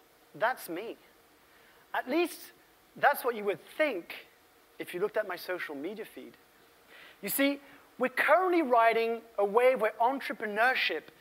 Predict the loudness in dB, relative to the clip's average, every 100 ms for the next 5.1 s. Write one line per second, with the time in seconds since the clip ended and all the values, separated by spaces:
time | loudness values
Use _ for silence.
0 | _ -14 -14 -12 -14 -14 -20 _ _ -20
1 | -20 -20 _ _ _ 0 0 2 2 2
2 | 2 2 2 2 0 -6 -18 _ _ -8
3 | -6 -4 -4 -2 0 -2 -2 -6 -4 -6
4 | -8 -16 _ _ _ _ -12 -12 -2 -2
5 | -2